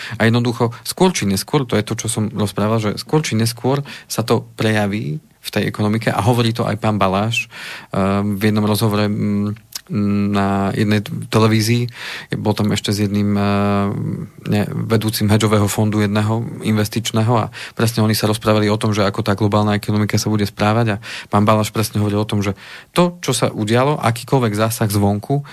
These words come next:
sa musí prejaviť neskôr ako negatívny dopad. A jednoducho príde to, avšak otázka je tá, ako sa na to pripravíme. To znamená,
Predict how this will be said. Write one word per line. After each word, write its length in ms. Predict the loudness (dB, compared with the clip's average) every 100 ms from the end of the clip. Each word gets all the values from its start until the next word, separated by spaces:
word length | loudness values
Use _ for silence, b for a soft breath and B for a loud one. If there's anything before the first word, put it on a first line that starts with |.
| -8
sa 140 | -2
musí 240 | -2 -2
prejaviť 720 | -4 -2 -2 -2 -8 -12 -14 -6
neskôr 480 | -4 -4 0 0 0 B B
ako 240 | -6 0
negatívny 480 | 0 2 0 0 0
dopad. 480 | 0 0 -2 -6 -10 B B
A 160 | -4 0
jednoducho 320 | 2 0 -2
príde 320 | 0 2 2
to, 240 | 2 0 0 B B B
avšak 400 | -4 0 -2 0
otázka 400 | 0 0 0 -2
je 60 | 0
tá, 180 | 0
ako 160 | 0 0
sa 80 | 0
na 80 | 0
to 80 |
pripravíme. 560 | -2 -2 -2 -2 -2 -2
To 80 | -2
znamená, 400 | 0 2 2